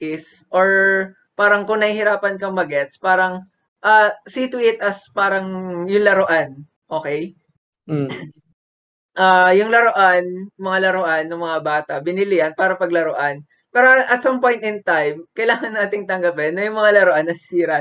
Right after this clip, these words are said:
Speaker 1: din.
Speaker 2: Masisira,
Speaker 1: Okay?
Speaker 2: oo.
Speaker 1: Oo. So, ayun, hindi naman dahil masisira yung laruan, hindi na natin lalaruin.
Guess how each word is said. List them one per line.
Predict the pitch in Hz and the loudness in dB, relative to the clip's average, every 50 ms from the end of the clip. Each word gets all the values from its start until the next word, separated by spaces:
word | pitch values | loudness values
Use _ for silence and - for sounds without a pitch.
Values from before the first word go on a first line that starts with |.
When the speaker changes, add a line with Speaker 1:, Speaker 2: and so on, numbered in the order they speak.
| - | -2
Speaker 1:
din. | 135 127 123 127 127 - | -2 -4 -4 -4 -8 -8
Speaker 2:
Masisira, | 151 147 - - - _ 160 143 139 135 135 131 127 | -10 -10 -10 -12 -12 _ 0 2 2 4 2 0 0
Speaker 1:
Okay? | 170 170 - - 151 147 165 | -2 -6 -6 -6 -8 -10 -10
Speaker 2:
oo. | 185 - _ _ _ _ _ _ 175 | -12 -16 _ _ _ _ _ _ 0
Speaker 1:
Oo. | 170 165 156 151 147 147 147 - _ _ _ _ _ _ _ | 2 2 2 2 0 0 -4 -6 _ _ _ _ _ _ _
So, | - 226 240 | -2 0 2
ayun, | 277 302 277 233 196 180 180 185 - _ _ _ 254 | 4 6 6 6 4 4 2 -2 -10 _ _ _ -8
hindi | 262 294 302 311 | -4 -4 0 0
naman | 320 311 302 302 302 294 285 277 269 220 220 | 2 2 2 2 2 -2 -6 -8 -8 -2 0
dahil | 247 247 247 269 269 247 240 240 233 220 202 | 2 2 2 4 4 4 4 2 -2 -6 -4
masisira | 220 240 247 247 240 240 254 247 240 233 233 233 233 | -4 -4 -4 -4 -8 -8 -6 -4 -2 0 2 2 2
yung | 233 220 214 | 2 2 2
laruan, | 208 214 220 208 160 160 151 147 156 170 175 - _ _ _ _ 254 | 0 0 0 0 0 0 0 0 -2 -6 -10 -16 _ _ _ _ -4
hindi | 262 277 311 294 | -2 -2 0 2
na | 269 240 | 2 2
natin | 220 208 202 214 214 202 | 2 2 2 0 0 0
lalaruin. | 185 180 180 175 180 190 208 - 160 147 139 135 139 143 | 2 2 2 2 2 2 2 0 -2 -4 -6 -6 -10 -16